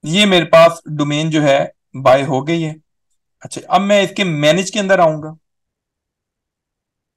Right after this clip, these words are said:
मेरे पास फिक्स drain cleaning आ गई और मैं यहां जो आपके hosting के name server होंगे आपने उनको लगाना है।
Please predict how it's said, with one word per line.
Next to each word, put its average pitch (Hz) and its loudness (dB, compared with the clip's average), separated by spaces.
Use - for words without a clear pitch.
मेरे 160 -6
पास 170 4
फिक्स 185 -10
drain 156 -8
cleaning 156 -6
आ 147 4
गई 151 -2
और 196 -2
मैं 202 0
यहां 196 2
जो 170 -8
आपके 214 0
hosting 196 -4
के 254 -4
name 208 -4
server 214 -2
होंगे 180 0
आपने 160 0
उनको 139 -10
लगाना 107 -10
है। - -16